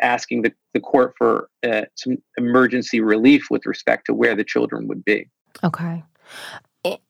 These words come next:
Speaker 2: and in terms of the courts, where are they at? Are y-, you know, are you going to court? Are couples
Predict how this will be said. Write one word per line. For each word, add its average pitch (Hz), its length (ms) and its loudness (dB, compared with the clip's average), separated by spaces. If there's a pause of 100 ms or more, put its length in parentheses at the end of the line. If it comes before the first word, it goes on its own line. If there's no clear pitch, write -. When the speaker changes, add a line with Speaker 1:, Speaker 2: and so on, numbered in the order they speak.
(100)
Speaker 2:
and 262 160 4
in 254 100 4
terms 302 400 2
of 214 220 4
the 190 120 2
courts, 160 720 -2 (120)
where 208 320 2
are 415 160 4
they 185 180 2
at? - 320 -2
Are 170 120 4
y-, - 320 -4
you 175 120 2
know, 156 140 2
are 170 80 2
you 175 280 2 (120)
going 180 300 4
to 202 140 0
court? 196 440 0
Are 170 300 2
couples 190 500 0